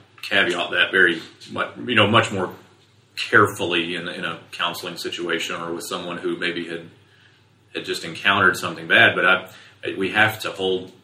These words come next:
that God is in control of all things, including the bad things, um, or else he's not sovereign. And, and then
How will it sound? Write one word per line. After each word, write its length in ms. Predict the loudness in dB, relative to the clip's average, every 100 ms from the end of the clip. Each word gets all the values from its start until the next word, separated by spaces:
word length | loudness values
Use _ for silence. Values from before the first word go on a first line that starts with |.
| -8
that 160 | -8 -4
God 220 | -2 -2
is 100 | -2
in 80 | -10
control 340 | -10 -4 -2
of 80 | -2
all 180 | -4 -2
things, 600 | 0 0 -2 -6 -8 -10 _
including 460 | -18 -2 0 0 -2
the 60 | 2
bad 280 | 4 2
things, 460 | -2 -12 -12 -14 -20 _ _ _ _ _ _ _ -12
um, 500 | -8 -6 -8 -10 -14 _ _ _ _ _ _ _ _ _ 2
or 140 | 4
else 160 | 4 0
he's 140 | -2
not 200 | 0 0
sovereign. 400 | 0 -2 -2 -8
And, 300 | -12 -12 -8
and 120 | -4
then 200 | -2 -4